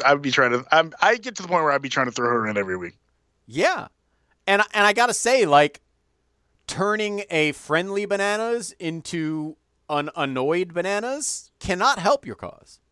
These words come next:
Speaker 1: No, no, it cannot. 'Cause if there's one thing that, that, I mean, there's anybody that also has some relationships that go back a ways, <laughs> right? So
Speaker 2: Yeah, it's
Speaker 1: <laughs> yeah, I
Speaker 2: just,
Speaker 1: just don't, uh,
Speaker 2: it's
Speaker 1: I don't
Speaker 2: so
Speaker 1: know. It's wild.
Speaker 2: weird. Um,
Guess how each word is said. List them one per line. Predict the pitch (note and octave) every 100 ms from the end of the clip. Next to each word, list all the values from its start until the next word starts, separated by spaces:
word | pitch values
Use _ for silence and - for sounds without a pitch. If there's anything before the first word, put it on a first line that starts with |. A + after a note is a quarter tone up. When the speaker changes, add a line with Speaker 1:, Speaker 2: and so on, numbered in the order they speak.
| _ _ C#3
Speaker 1:
No, | D#3 D3 D3
no, | D3 D#3
it | D#3+
cannot. | B2 A#2 G#2 _ - -
'Cause | C#3+ B2 - - -
if | - D#3+
there's | E3+
one | F#3+ A#3
thing | G#3+ G3+
that, | F3
that, | F#3 G#3 E3+ D#3+
I | D#3
mean, | D#3 C3+ A#2 - -
there's | G3
anybody | D#4+ F4
that | C4+
also | C4+ B3+
has | A#3 G#3+
some | G3+
relationships | D#3+ D#3 G3 - C#3+ - A#2+ B2
that | C#3
go | C#3+ F3+
back | F3 F3+ F3
a | C3+
ways, | B2 G#2+ A#2 - - - - G3+ - -
<laughs> | _ G3+ -
right? | F3+ D#3 A3 G3+ G#3
So | - A#3+ A#3+ G3+
Speaker 2:
Yeah, | D4 D#4 F#2+ - G4
it's | F#3 -
Speaker 1:
<laughs> | -
yeah, | F3+
I | G3+
Speaker 2:
just, | B3
Speaker 1:
just | -
don't, | A3 G3+ _
uh, | A#2+ A2+ _ _
Speaker 2:
it's | G3 D#3
Speaker 1:
I | B2
don't | A#2+
Speaker 2:
so | A3
Speaker 1:
know. | A3+
It's | G3
wild. | C3
Speaker 2:
weird. | B2 D#2 D2 _
Um, | C3+ B2 B2 B2 A#2+ B2+